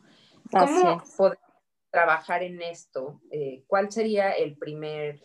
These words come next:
Speaker 2: el primer paso? Además de reconocerlo, eh, quizá ir a terapia, pero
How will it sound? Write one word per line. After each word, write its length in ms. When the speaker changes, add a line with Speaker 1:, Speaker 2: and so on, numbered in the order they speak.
Speaker 2:
el 140
primer 420
paso? 360
Además 420
de 80
reconocerlo, 1040
eh, 600
quizá 340
ir 80
a 120
terapia, 600
pero 340